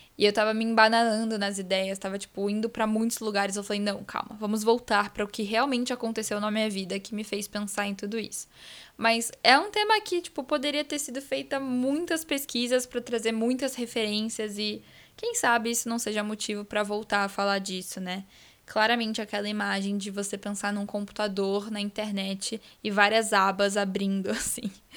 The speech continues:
Então foi isso que aconteceu na minha cabeça quando eu comecei a pensar sobre nostalgia.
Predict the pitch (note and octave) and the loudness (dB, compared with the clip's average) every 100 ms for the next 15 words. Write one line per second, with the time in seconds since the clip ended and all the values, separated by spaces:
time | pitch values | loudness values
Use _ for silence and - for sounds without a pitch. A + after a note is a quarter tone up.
0 | - - - A3 A3+ A#3 A#3+ A#3 A3+ G#3+ | -10 -8 -4 0 4 4 2 -2 -2 -2
1 | G#3+ G#3+ G3+ G3+ G#3 G#3 F#3+ F#3+ G3 G3+ | 0 0 0 -2 -2 -2 -2 -4 -6 -4
2 | G3 G3+ G#3 G#3 G3+ G3+ G3+ G3+ G3 G3+ | -4 -4 -4 -2 -4 -2 -4 -4 -4 -4
3 | G3+ G3+ G#3 G#3+ G#3 G3+ F3+ - | -4 -4 -4 -2 -2 -2 -4 -8